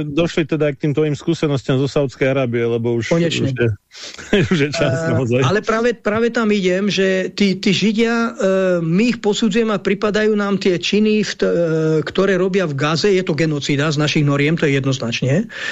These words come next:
Speaker 2: Eh, a budú na to doplácať, eh, v budúcnosti, pretože tá genocída v Gaze spôsobila jednu vec, ktorá, ja to prirovnávam k efektu komunizmu, eh,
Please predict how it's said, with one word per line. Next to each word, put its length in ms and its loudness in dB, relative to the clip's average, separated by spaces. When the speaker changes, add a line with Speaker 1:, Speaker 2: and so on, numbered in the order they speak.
Speaker 2:
Eh, 720 0
a 160 0
budú 240 2
na 160 0
to 80 0
doplácať, 680 -2
eh, 120 -6
v 80 0
budúcnosti, 720 0
pretože 640 0
tá 160 -4
genocída 560 0
v 80 -2
Gaze 240 0
spôsobila 720 0
jednu 240 0
vec, 240 0
ktorá, 480 0
ja 160 2
to 160 0
prirovnávam 640 0
k 160 -2
efektu 400 0
komunizmu, 640 2
eh, 260 2